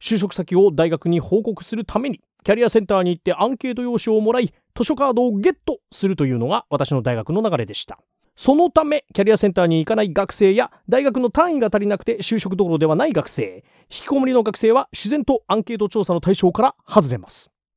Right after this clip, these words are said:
また、アンケートは就職先が決まっていなくても記入は可能ですが、キャリアセンターまで行くのにも手間と時間がかかりますので、自然と内定先を獲得した学生だけが記入するようになります。これで就職率九十五パーセント以上の完成です。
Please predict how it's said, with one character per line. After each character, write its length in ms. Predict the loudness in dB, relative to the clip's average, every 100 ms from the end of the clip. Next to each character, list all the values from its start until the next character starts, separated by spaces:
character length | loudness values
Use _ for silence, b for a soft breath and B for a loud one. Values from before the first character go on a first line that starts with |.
| _ _ _ _ -2
ま 160 | 0
た、 160 | 0 -2
ア 80 | -2
ン 60 | 0
ケ 140 | 0
ー 20 |
ト 100 | 0
は 120 | 0 0
就 160 | -2
職 180 | -4 -4
先 180 | -4 -2
が 100 | -4
決 140 | 0
ま 120 | 0
っ 60 | 0
て 120 | -2
い 80 | -2
な 80 | -2
く 60 |
て 80 | 0
も 140 | 0 0
記 140 | -4
入 140 | 0
は 120 | 0 0
可 140 | 2
能 140 | 2
で 80 | 0
す 100 | -2
が、 160 | -4 -6 b b
キ 100 | 0
ャ 20 | 2
リ 80 |
ア 40 | 4
セ 120 | 2
ン 60 | 0
タ 120 | 0
ー 20 |
ま 120 | 0
で 60 | -2
行 100 | -2
く 60 | 0
の 80 |
に 80 | 0
も 180 | 0 -4 _ _ 2
手 120 | 4
間 120 | 4
と 120 | -2
時 160 | -4 -2
間 220 | -4 -4
が 100 | -6
か 100 | -4
か 140 | -4
り 80 | -2
ま 80 | -2
す 100 | -4
の 80 | -8
で、 120 | -10 _ _ -12
自 160 | -2
然 180 | 2 2
と 220 | 4 0 0
内 180 | -4 0
定 140 | 0
先 200 | -2 0
を 80 | -2
獲 180 | -2 -6
得 180 | -4 -4
し 60 | -2
た 120 | -2
学 180 | -4 2
生 160 | 2
だ 200 | 4 0
け 140 | 0 -2
が 160 | -2
記 160 | -2 0
入 140 | 0
す 120 | -2 -4
る 60 |
よ 140 | -2 -2
う 40 |
に 100 | -2
な 80 | -4
り 80 | -6
ま 100 | -10
す。 180 | -12 _ _ _
こ 80 | -2
れ 80 | 0
で 160 | -2 -8
就 180 | -2 -2
職 180 | 0 0
率 200 | 0 0
九 160 | 2
十 120 | 2 0
五 100 | 2
パ 100 | 2
ー 60 |
セ 100 | 2
ン 60 | 2
ト 100 | 0
以 60 | 0
上 160 | 0
の 100 | -2
完 220 | -2 -4
成 120 | -6 -12
で 120 | -14
す。 240 | -12 -12